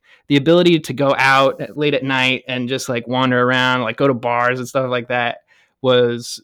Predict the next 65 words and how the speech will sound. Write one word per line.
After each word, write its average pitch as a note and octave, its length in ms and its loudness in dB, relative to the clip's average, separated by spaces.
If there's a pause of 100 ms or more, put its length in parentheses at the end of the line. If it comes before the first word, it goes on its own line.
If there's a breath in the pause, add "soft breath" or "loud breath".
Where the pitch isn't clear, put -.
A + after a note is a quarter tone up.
(120)
like, C3+ 200 0
really F#3+ 240 6
exciting D3 420 2
to C#3 80 -4
me C3 220 0
is B2+ 180 -6
when C#3+ 140 0
I C#3 80 2
played C#3 240 2
it. A#2+ 80 0
I, C3 180 -2
I D3 60 0
was, D#3+ 100 0
I F3 80 -2
think D#3 180 0
I D3 40 2
was, C3 100 -2
like, B2 160 -2
uh, A#2+ 180 -6
eleven D3 280 4
or C3 40 2
twelve B2 280 0
when A#2 100 -2
I A2 80 -8
played A2 260 -14
it. A#2 100 -20 (420 soft breath)
And C3 340 0 (400)
it E3+ 80 -4
was D3+ 160 0
just D#3+ 260 -6
<laughs> - 80 -12
so, - 260 -4
so, E3+ 320 2
like, C3+ 280 0
exhilarating, C3 720 0
I A#2+ 100 -8
thought, A#2 380 -6
to, A#2+ 240 -8
to B2 160 -10
really, C3 460 -4 (460)
you E3 120 2
know, C3+ 120 2
I B2+ 100 0
think C3+ 180 -6
with C3+ 140 -4
all C3+ 180 2
the, A#2+ 320 -2 (640 loud breath)
the A#2+ 80 -6
factors F3+ 440 4
that C#3 220 4
Yu C#3+ 140 2
Suzuki C#3 380 -4
put C#3 160 -2
in C#3 80 -2
the C3+ 60 -2
game C3+ 540 0
with A#2 160 -10
the - 80 -14
music C#3 840 -2
and A#2+ 200 -6
the A#2 200 -8
authenticity B2+ 760 -4
of A#2 300 -4
the, A2+ 420 -12
uh, G#2+ 300 -12